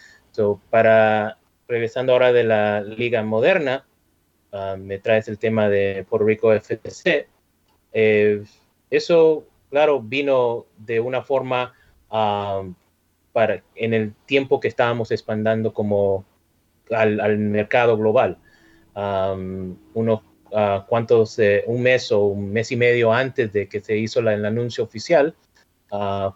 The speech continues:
por el, el dueño Carmelo Anthony, que era el dueño del, del Puerto Rico F C, eh, había un viaje histórico de los New York, New York Cosmos yendo a, a Cuba.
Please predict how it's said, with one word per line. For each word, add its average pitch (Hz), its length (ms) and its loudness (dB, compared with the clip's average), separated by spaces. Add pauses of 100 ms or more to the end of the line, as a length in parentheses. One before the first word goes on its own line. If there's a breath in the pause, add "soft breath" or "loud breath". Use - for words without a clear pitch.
por 101 160 2
el, 95 280 -2 (240)
el 104 140 -6
dueño 110 340 2
Carmelo 104 480 0
Anthony, 113 440 0
que 101 100 0
era 101 100 2
el 101 80 0
dueño 104 300 0
del, 98 500 -4 (360)
del 107 100 -8
Puerto 107 240 2
Rico 110 260 4
F - 160 0
C, 143 260 2 (460 soft breath)
eh, 107 560 2 (140)
había 120 320 2
un 117 640 -6 (160)
viaje 120 300 -2
histórico 120 720 0 (760)
de 113 420 0
los 110 180 -2
New 120 140 -6
York, 120 180 -4 (100)
New 117 200 -8
York 117 140 -2
Cosmos 147 460 2
yendo 113 460 2
a, 104 220 -2
a 110 80 -4
Cuba. 131 300 -2